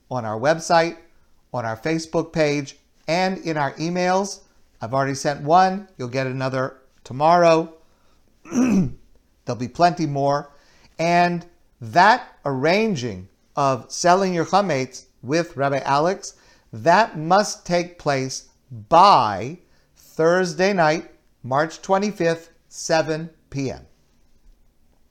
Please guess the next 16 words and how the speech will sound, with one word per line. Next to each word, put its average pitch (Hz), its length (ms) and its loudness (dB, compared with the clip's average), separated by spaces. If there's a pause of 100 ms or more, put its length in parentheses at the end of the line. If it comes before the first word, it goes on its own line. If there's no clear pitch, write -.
(960)
<clears throat> 233 380 -2 (760)
Here's 180 360 2
the 127 160 -2
issue. 101 200 -10 (1400)
Normally, 165 680 2 (1000)
we 143 160 -6
sell 226 360 4
the 170 160 0
chametz 165 680 -4 (140)
to 156 120 -4
the 139 140 -2
non-Jewish 185 680 2
person 139 440 -6
on 160 240 -2 (140)
Erev 190 460 4
Pesach, 190 520 0